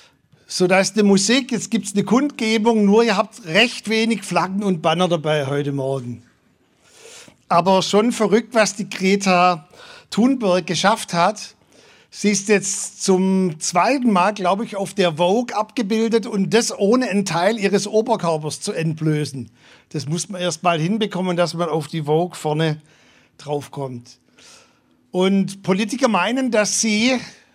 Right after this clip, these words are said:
mit fünfzehn gestartet, müsst ihr euch mal geben,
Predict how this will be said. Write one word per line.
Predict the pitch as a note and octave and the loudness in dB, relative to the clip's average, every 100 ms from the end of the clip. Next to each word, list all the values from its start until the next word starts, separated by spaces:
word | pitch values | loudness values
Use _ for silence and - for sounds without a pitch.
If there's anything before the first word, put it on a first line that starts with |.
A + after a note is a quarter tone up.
| _ _ | _ _
mit | - F3 | -4 -2
fünfzehn | G#3 D#4 B3 C#4 B3+ | 0 -2 -2 0 0
gestartet, | G#3+ - G#3 B3 G#3+ G3 G3 | 0 0 0 2 2 0 -2
müsst | G3 F#3+ G3 | -4 -4 -4
ihr | |
euch | E3+ E3+ D#3 | -4 -4 0
mal | E3 | -2
geben, | D3+ D#3+ F3 G#3 G#3+ | 0 0 0 -2 -6